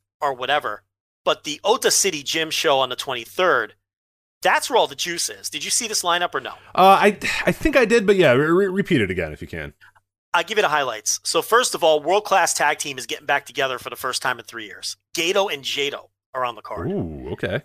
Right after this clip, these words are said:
Speaker 1: And they're facing, uh, Suzuki and Doki in the opener. So, um, I get a chance to write about World Class Tag Team again in the book next year. Um, Tenkoji versus O-Khan and Will Ospreay.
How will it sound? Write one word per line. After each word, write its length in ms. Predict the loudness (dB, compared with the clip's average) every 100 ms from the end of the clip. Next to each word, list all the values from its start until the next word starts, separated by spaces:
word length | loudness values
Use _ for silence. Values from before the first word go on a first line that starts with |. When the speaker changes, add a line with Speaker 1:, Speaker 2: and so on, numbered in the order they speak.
| _ _ -8
Speaker 1:
And 200 | -6 -2
they're 140 | -2
facing, 480 | -2 -2 0 0 0
uh, 180 | 2 2
Suzuki 560 | 0 0 -2 -2 -2 -4
and 160 | -2
Doki 420 | -2 -2 -4 -20 _ _ _ _ _
in 80 | -4
the 100 | 0
opener. 440 | 0 -2 -16 -18 _ _ _ _ _ _ -4
So, 480 | 0 2 2 0 -6 -20 -20 -20 _
um, 340 | 0 0 -2 -6 -4
I 100 | -2
get 140 | -2
a 40 | -4
chance 260 | -2 -2
to 100 | 0
write 160 | 0 2
about 200 | 2 2
World 200 | 0 0
Class 240 | 0 0
Tag 220 | 0 0 -2
Team 180 | -8
again 260 | -8 -10 -10
in 60 | -10
the 60 |
book 260 | -6 -6 -6
next 260 | -12 -10
year. 180 | -12 -18 _ -20 -20 -20 -20 -18 -2
Um, 380 | 2 2 0 -6 _ _ _ -4
Tenkoji 720 | -4 -2 2 2 2 0 -2
versus 380 | 0 0 -2 -2
O-Khan 480 | -2 0 2 2
and 140 | 0 -2
Will 140 | -2
Ospreay. 480 | 0 -4 -6 -12